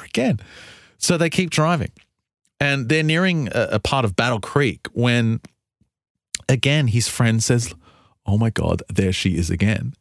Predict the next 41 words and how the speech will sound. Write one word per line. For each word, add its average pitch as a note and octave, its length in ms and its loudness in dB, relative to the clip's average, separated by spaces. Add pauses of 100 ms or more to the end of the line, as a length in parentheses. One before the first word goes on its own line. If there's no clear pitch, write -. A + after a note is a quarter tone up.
(140)
And G2 120 2
he A2 80 2
has A2+ 180 2
a G#2+ 60 0
bit F#2 140 0
of F2 100 -2
a E2 60 -2
twinge G#2 420 0
of F2 80 -2
fear A#2+ 300 2
in F#2+ 60 2
his F#2 140 -2
voice E2+ 280 -2
this G2 180 -2
time E2+ 260 -2
because G2+ 260 0
they A2+ 120 2
look C3+ 240 0
over F#2 280 0 (320)
and C3 280 -2
she's A#2+ 200 0
now F3 260 0
standing D#3+ 520 0
on C3+ 80 0
the C3+ 60 0
pavement. F3 420 0
This C3+ 160 -4
is E3 80 -4
the D#3 120 -4
same G3+ 340 2
woman. G3+ 240 0 (680)
She's D#3 240 0
wearing E3+ 320 2
a C#3 40 2
dress B2+ 560 0
type D#3 300 -4
piece C3 200 -2
of, A2 140 -10 (160)
piece C3 180 -4
of A2 80 -4
clothing, E2+ 520 -2